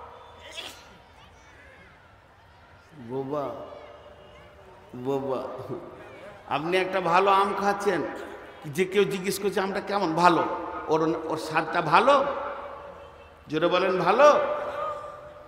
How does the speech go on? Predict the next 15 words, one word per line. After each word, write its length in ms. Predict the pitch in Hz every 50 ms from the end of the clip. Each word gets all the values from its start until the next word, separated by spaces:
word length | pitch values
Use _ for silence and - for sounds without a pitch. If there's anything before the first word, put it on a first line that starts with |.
| - - - - - - - - - 110
জি 180 | 110 135 143
না। 180 | 131 131 123 107 - - - - - - - - - - - - - - - -
ওর 160 | 165 180 175
বুদ্ধি 440 | 160 - 196 208 180 175 185 220 202
হচ্ছে, 480 | 196 196 196 190 190 185 180 - - - - - - - - - - - - - -
আমি 180 | 156 175 196
একটা 220 | 196 190 196 - 190
আম 220 | 190 202 208 214
খাচ্ছি, 440 | - 208 220 220 - 220 233 233 320 - - - - - - - -
কেউ 120 | 208 214 214
আমাকে 320 | 208 208 214 202 208 214 185
জিজ্ঞেস 300 | 175 214 190 202 214 208
করলো, 240 | 214 214 220 220 220
"আমটা 260 | 208 208 214 208 220
কেমন?" 420 | 208 - 220 214 220 233 247 277